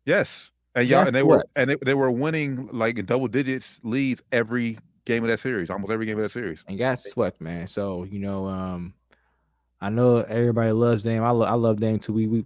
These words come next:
Speaker 2: we, we love Dame here at Down to the Wire five one three. But hey, bro, you had, you had opportunities here. They, they passed. You know, if you wanna win, yeah, it ain't about, I don't wanna put the onus on just winning a championship. Just being on a competitive team.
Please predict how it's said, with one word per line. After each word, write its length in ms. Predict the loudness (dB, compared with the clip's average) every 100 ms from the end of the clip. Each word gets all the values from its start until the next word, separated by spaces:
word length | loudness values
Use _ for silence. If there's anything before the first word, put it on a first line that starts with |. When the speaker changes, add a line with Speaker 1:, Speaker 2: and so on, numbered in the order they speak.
| -2
Speaker 2:
we, 100 | 0
we 120 | 2
love 240 | 4 2 2
Dame 220 | -2 0
here 180 | 0 2
at 140 | 0
Down 180 | -2 -2
to 40 |
the 60 | 0
Wire 160 | -2
five 200 | 0 -2 -2
one 140 | -4
three. 160 | -4 -6
But 340 | -4 -6 -6 _ _ _ _ _ _ _ _ _
hey, 120 | 0
bro, 300 | 2 4 4
you 140 | 2 0
had, 220 | 2 2
you 100 | 2
had 180 | 2 2
opportunities 560 | 0 0 0 0 0
here. 340 | 2 4 4 0 -2
They, 160 | -2
they 220 | 2 -2
passed. 600 | 0 0 0 -2 -6 -16 -8
You 100 | -6
know, 100 | -6
if 100 | -4
you 80 | -2
wanna 180 | -2
win, 400 | 0 2 2 0 -6 _ _ _ _ -16
yeah, 160 | -8 -6
it 80 | 2
ain't 340 | 2 4 4
about, 340 | 4 4 2 -2 -8
I 60 | -2
don't 200 | 0 2
wanna 220 | 0 0
put 180 | 0 0
the 80 | 2
onus 280 | 0 0
on 100 | -2
just 340 | -4 -6 -10 _ -8
winning 260 | -2 -2 0
a 20 |
championship. 540 | -2 -2 -6 -6 -6
Just 160 | -4 2
being 260 | 4 4
on 140 | 2 0
a 60 |
competitive 400 | -2 0 0 0
team. 300 | -2 -6 -8